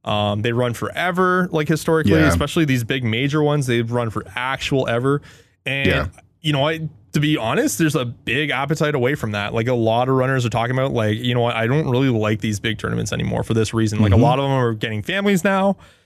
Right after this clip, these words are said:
Speaker 1: And it's just, like, it's really tough to be able to kinda commit that timing and that amount of, like, you know, effort and, you know, keeping up with the game. And a lot of people do like to practice, uh, during tournament time. Luckily, I'm one of those guys that don't,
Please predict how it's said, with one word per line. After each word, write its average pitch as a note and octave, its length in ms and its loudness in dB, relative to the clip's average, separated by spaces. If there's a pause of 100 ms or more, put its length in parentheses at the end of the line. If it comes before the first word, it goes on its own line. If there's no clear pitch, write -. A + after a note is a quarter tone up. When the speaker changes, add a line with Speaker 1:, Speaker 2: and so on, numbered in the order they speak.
(340)
Speaker 1:
And B2 260 -2
it's A#2+ 140 -2
just, C#3 240 -2
like, A#2+ 560 0 (280)
it's - 220 -6
really D3+ 340 4
tough C3+ 260 -4
to E3+ 80 -2
be C3+ 100 2
able C#3 160 2
to B2 40 0
kinda B2+ 220 -4
commit A#2 440 -2
that A2+ 240 -4
timing G#2+ 500 -4 (480)
and G#2+ 120 0
that G#2+ 180 0
amount A2 380 -2
of, G#2+ 300 0
like, G#2 460 -2
you C3 100 -4
know, A2 140 -2
effort A2 400 -2
and, G#2 260 -4 (320)
you D#3+ 80 0
know, A2+ 100 0
keeping C#3 280 -2
up B2+ 80 0
with A#2+ 80 0
the A2+ 60 0
game. A2+ 100 0
And A2+ 80 -2
a - 20 0
lot D3+ 140 2
of E3 60 -6
people D3+ 180 0
do B2+ 180 0
like D#3 140 0
to D#3+ 80 -4
practice, E3 640 -6 (500)
uh, B2+ 340 0
during C3+ 220 0
tournament D3 380 0
time. D3+ 220 -2
Luckily, B2+ 360 2
I'm A2+ 240 0
one B2+ 80 0
of B2 60 0
those A#2 180 0
guys A#2 220 -2
that G#2+ 160 -2
don't, D3 340 -2